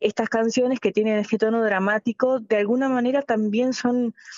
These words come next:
bastante cercanas a la dinámica y al ambiente que aparece en el tango, ¿no? Que es el género argentino por excelencia y el género en el cual yo me desempeño como artista y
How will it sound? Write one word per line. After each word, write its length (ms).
bastante 440
cercanas 720
a 100
la 140
dinámica 920
y 120
al 300
ambiente 760
que 180
aparece 680
en 380
el 180
tango, 480
¿no? 160
Que 180
es 240
el 180
género 640
argentino 640
por 160
excelencia 880
y 100
el 120
género 920
en 160
el 140
cual 260
yo 180
me 160
desempeño 760
como 260
artista 720
y 240